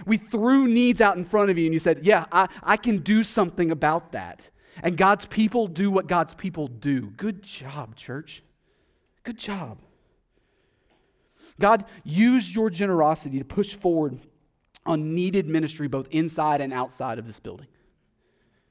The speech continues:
He used you to do that. And so we've added new people and we responded to financial needs, and those are important things, but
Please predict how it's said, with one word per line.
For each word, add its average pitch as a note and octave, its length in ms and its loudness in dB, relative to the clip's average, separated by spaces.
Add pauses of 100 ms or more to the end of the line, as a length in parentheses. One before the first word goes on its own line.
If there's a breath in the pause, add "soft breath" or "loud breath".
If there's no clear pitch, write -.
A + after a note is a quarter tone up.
(400)
He F3+ 80 -8
used G3 440 0
you G#3+ 200 -2
to G#3 100 -8
do G3+ 200 -6
that. F2+ 200 -14 (1700 soft breath)
And E3+ 80 -10
so A3+ 80 4
we've G#3 160 2
added F#3+ 240 6
new G3+ 120 -2
people A#3 480 2
and G#3 120 0
we F3 80 2
responded F3 460 2
to C#3+ 60 -8
financial A3+ 480 0
needs, A3+ 300 0
and D3 240 -4 (500 loud breath)
those G3+ 220 2
are A3+ 60 2
important F#3 420 0
things, G3 300 2
but D3+ 240 0